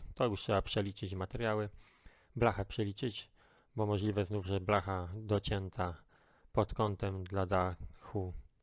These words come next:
kopertowego może wyjść trochę drożej. Trzeba wszystko obliczyć. Nie brać za pewnik. I materiał na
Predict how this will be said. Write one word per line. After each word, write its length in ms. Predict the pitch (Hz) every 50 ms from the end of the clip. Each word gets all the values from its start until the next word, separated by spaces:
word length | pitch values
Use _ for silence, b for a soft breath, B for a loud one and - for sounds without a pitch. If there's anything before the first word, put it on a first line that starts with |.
| _
kopertowego 680 | - - 104 - 110 104 - - 104 110 113 107 113 107
może 260 | 104 104 92 101 98
wyjść 200 | 95 107 98 -
trochę 220 | - - 95 104
drożej. 440 | 101 104 95 87 82 80 87 85 92 - - - _ _ _ _ _ _ _ _ _ _ _ _ _
Trzeba 260 | - - 120 101 101
wszystko 300 | 95 - - 107 - -
obliczyć. 540 | 107 98 95 92 - - - - - - - - - b b b b b b b b b b b b _ _ _ _ _ _ _ _ _ -
Nie 120 | 113 104
brać 220 | 95 95 90 85 90
za 140 | 90 95
pewnik. 520 | - - 95 85 82 90 90 90 - - - - _ _ _ _ _ _ _ _ _ _ _ _ _ _ _ _ _ _ _ _ _ _ _ _ _ _ _ _ b b b b b b b b b b b b b b b b b b b b b -
I 80 | 151 123
materiał 340 | 113 107 - 117 117 110
na 140 | 104 101 95